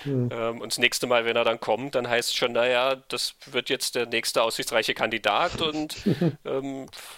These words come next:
Speaker 2: vielleicht sollte man sich mal treffen."
Speaker 1: Mhm. Genau. Zu, zu Don't Look Up, äh, nur weil, weil du das vorher so gesagt hast, ich hab so das Gefühl, dass Don't Look Up halt,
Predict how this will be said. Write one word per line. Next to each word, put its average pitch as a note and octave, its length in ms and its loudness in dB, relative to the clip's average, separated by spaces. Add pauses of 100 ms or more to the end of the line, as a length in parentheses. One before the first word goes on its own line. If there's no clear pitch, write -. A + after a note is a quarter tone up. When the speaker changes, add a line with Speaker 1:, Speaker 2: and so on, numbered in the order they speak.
(180)
Speaker 2:
vielleicht C3 180 0
sollte C3 180 4
man C3 100 4
sich B2 140 -6
mal B2 100 4
treffen." A#2+ 460 2 (400)
Speaker 1:
Mhm. A2+ 260 2 (440)
Genau. G#2 280 0 (800)
Zu, - 180 4
zu - 120 2
Don't D3+ 220 8
Look D3+ 140 6
Up, C#3+ 200 8 (160)
äh, - 800 2
nur D3 220 8
weil, C#3 220 6
weil C3+ 80 2
du C#3 100 6
das D3 120 4
vorher C3+ 180 8
so C3+ 120 2
gesagt C3+ 280 4
hast, C#3+ 160 4
ich C3 100 4
hab B2+ 100 -2
so D#3 120 4
das C#3+ 180 4
Gefühl, D3+ 280 4
dass C#3+ 340 4
Don't C3 220 6
Look C#3 160 6
Up B2+ 240 4
halt, C3+ 320 4